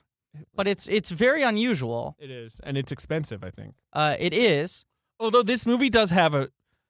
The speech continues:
Speaker 2: progression that maybe that made it easier because, like, they, we don't ever cut back to Philly or whatever. You know,
Speaker 1: Mm-hmm.
Speaker 2: they're on the road.
Speaker 1: Yeah.
Speaker 2: So I suppose that made it easier.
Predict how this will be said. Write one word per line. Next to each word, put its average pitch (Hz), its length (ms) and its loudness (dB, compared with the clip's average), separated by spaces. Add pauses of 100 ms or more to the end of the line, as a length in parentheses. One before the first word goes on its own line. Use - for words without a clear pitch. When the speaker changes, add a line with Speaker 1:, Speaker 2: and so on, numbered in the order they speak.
(420)
Speaker 2:
progression 151 600 -2
that 143 120 -4
maybe 139 320 0
that 127 200 -2
made 131 180 -4
it 120 120 -6
easier 110 360 -10
because, 127 320 -6
like, 123 260 -2 (440)
they, 160 200 -2
we 180 120 2
don't 214 140 6
ever 170 160 4
cut - 280 -2
back 147 360 0
to 117 540 -2 (100)
Philly 120 480 -4
or 113 120 -8
whatever. 107 460 -10
You 127 100 -8
know, 104 140 -8
Speaker 1:
Mm-hmm. 180 120 -2
Speaker 2:
they're 156 140 4
on 170 180 4
the 131 80 -2
road. 117 240 -4 (600)
Speaker 1:
Yeah. 160 220 -6
Speaker 2:
So - 160 -2
I 139 40 0
suppose 151 340 0
that 123 160 -2
made 107 220 -6
it 98 80 -14
easier. - 400 -18